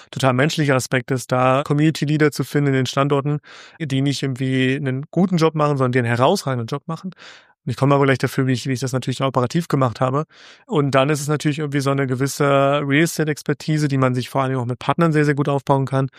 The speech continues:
die das natürlich wahrscheinlich schon hundertfach gemacht haben.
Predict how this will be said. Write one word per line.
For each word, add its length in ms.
die 100
das 180
natürlich 380
wahrscheinlich 360
schon 140
hundertfach 400
gemacht 360
haben. 320